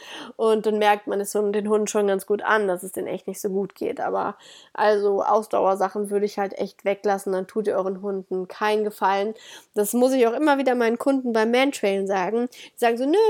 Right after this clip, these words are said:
mein hat gar kein Problem mit der Hitze.“ Ja, das ist ja schön und gut und klar arbeiten die auch gerne, aber gerade wenn Hunde im Arbeitsmodus, Modus sind, da streben die auch unter Adrenalin und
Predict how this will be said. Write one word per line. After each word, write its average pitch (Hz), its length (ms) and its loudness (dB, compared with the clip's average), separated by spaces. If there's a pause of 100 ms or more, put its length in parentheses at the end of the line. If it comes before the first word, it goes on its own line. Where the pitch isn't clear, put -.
mein 349 180 0
hat 302 140 -2
gar 294 140 2
kein 294 180 -4
Problem 277 420 0
mit 269 160 -4
der 262 80 -4
Hitze.“ 269 400 2 (380)
Ja, 247 360 4
das 214 160 -2
ist 269 160 -2
ja 262 120 2
schön 254 220 0
und 240 120 2
gut 381 240 4
und 220 240 -8
klar 262 340 2
arbeiten 254 500 2
die 247 160 -2
auch 220 200 -2
gerne, 285 460 0 (360)
aber 226 480 4 (140)
gerade 262 300 2
wenn 247 180 -2
Hunde 269 240 2
im 220 100 2
Arbeitsmodus, 233 960 0
Modus 220 440 2
sind, 262 280 2 (280)
da 226 140 2
streben 262 340 2
die 254 140 2
auch 285 320 2
unter 240 400 -2
Adrenalin 240 760 2
und 233 300 0